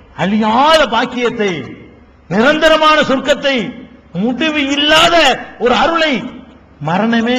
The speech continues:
இல்லாத சுகத்தை தர்றான, அந்த வாழ்க்கையை தருவதற்காக இந்த வாழ்க்கையில நம்மை சோதிப்பான், கஷ்டம் தருவான்,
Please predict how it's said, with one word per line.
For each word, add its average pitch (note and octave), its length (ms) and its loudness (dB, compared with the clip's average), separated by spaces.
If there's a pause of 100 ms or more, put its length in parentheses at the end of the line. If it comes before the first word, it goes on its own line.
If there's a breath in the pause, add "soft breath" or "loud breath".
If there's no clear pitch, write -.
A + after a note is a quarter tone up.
(120)
இல்லாத A3+ 500 0
சுகத்தை C#4+ 340 -2
தர்றான, D4 420 2 (840 loud breath)
அந்த B3+ 320 2 (160)
வாழ்க்கையை C4+ 420 0
தருவதற்காக A#3 720 -2 (760)
இந்த G3+ 200 -2 (120)
வாழ்க்கையில G#3 420 -2
நம்மை E3+ 300 -6
சோதிப்பான், F3+ 800 -6 (680)
கஷ்டம் A#3+ 380 -2
தருவான், D#3+ 340 -4